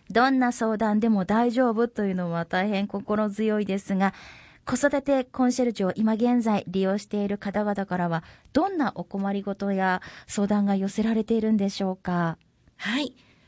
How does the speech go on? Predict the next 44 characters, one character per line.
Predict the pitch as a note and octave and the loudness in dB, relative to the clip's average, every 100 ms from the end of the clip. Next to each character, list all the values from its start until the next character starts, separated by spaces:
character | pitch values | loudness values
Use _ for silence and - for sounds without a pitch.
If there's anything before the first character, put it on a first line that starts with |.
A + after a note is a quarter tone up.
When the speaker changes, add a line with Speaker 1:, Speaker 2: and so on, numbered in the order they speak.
| _ - | _ -12
Speaker 2:
子 | A3 | -6
育 | D4+ E4+ F4+ | 0 2 2
て | D4 | 2
の | A#3+ | 0
困 | G#3+ A3 | 0 0
り | A3+ | 0
ご | A3+ | -2
と | A3 G#3 | -4 -2
は | G3+ | -4
本 | G3 G#3+ | -2 -2
当 | A#3 D4 | 0 0
に | D4+ | 0
様 | B3 A#3+ D4 | 0 0 2
々 | E4+ D4 | 0 0
で | A#3+ B3+ | -2 -4
す。 | - - _ _ | -8 -16 _ _
Speaker 1:
は | - E3 F3+ | -12 -6 -6
い。 | - _ - | -6 _ -4
Speaker 2:
些 | - E4 | 0 2
細 | F4 D#4+ | 2 0
な | B3+ | -2
こ | A3 G#3+ | -2 -2
と | B3 | -2
だ | A3+ | -2
か | G#3 | -4
ら | G3 - - _ | -6 -6 -12 _
と | C4 C4+ - - - | -2 -2 -6 -20 -4
親 | G#3 A3+ | 0 2
御 | A#3+ A#3+ | 0 -2
さ | B3 | 0
ん | A#3+ | -2
一 | - D#4+ | 0 0
人 | F4 | 2
で | D#4 | 0
考 | B3 B3+ C4+ | 0 2 4
え | D4+ B3+ | 2 0
ず、 | A3+ - _ _ _ _ _ | -4 -8 _ _ _ _ _
ど | G#3+ E4+ | -2 0
ん | A#4 | 0
な | - | 0
こ | D4+ | 0
と | C#4 | 0
で | B3+ | 2
も | A3 | 0